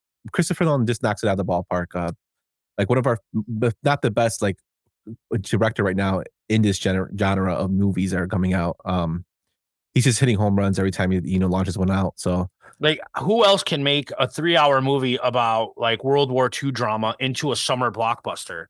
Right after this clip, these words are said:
Speaker 2: right?
Speaker 1: Yeah.
Speaker 2: Um, the cast is so extensive. Casey Affleck, Matt Damon, Robert Downey Junior, Cillian Murphy, um, Benny Safdie, the, the,
Speaker 1: Mm-hmm.
Speaker 2: one of the co-directors of Uncut Gems, plays a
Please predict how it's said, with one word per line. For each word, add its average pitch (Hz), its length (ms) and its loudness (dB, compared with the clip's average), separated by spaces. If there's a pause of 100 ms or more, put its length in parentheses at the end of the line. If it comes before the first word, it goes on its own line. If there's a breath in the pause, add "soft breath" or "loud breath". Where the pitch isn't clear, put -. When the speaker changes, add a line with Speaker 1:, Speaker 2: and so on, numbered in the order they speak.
(440 loud breath)
Speaker 2:
right? 117 400 0 (220)
Speaker 1:
Yeah. 101 280 4
Speaker 2:
Um, 110 400 -4
the 135 140 0
cast 160 640 -2
is 131 200 -4
so 156 460 0
extensive. 123 760 -4
Casey 156 520 -6
Affleck, 117 500 -4
Matt 127 420 0
Damon, 117 520 -4
Robert 131 400 0
Downey 131 260 -2
Junior, 113 460 -6 (440)
Cillian 147 460 -2
Murphy, 117 640 -4 (400)
um, 113 480 -2 (180)
Benny 165 260 2
Safdie, 147 680 0
the, 127 320 0
the, 123 60 -6
Speaker 1:
Mm-hmm. 123 280 0
Speaker 2:
one 147 140 0
of 165 60 0
the 160 80 2
co-directors 156 720 0
of 135 120 -4
Uncut 143 460 -2
Gems, 135 460 -2
plays 127 240 -2
a 120 80 -8